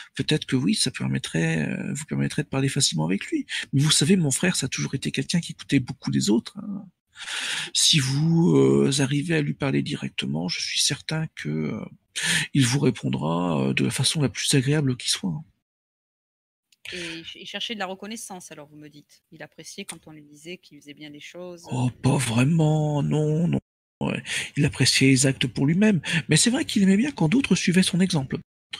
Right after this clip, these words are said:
Speaker 1: Il se disait, ben voilà, ce que j'ai fait, c'est pas inutile.
Speaker 2: Et vous savez comment il avait vécu son, je sais que sa première, son premier choix de carrière qui n'avait pas pu aboutir à cause de ses performances physiques avait été la police. Vous savez que ça a été un gros
Speaker 1: Ah, la police, oui, oui.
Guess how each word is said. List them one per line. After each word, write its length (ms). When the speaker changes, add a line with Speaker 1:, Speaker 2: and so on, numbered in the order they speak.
Speaker 1:
Il 80
se 40
disait, 280
ben 100
voilà, 280
ce 100
que 100
j'ai 140
fait, 180
c'est 200
pas 100
inutile. 420
Speaker 2:
Et 60
vous 140
savez 260
comment 200
il 120
avait 180
vécu 420
son, 840
je 40
sais 160
que 60
sa 100
première, 380
son 180
premier 240
choix 160
de 60
carrière 340
qui 80
n'avait 200
pas 120
pu 140
aboutir 380
à 60
cause 140
de 60
ses 80
performances 400
physiques 300
avait 100
été 160
la 80
police. 320
Vous 60
savez 240
que 40
ça 120
a 40
été 160
un 100
gros 500
Speaker 1:
Ah, 100
la 120
police, 400
oui, 260
oui. 500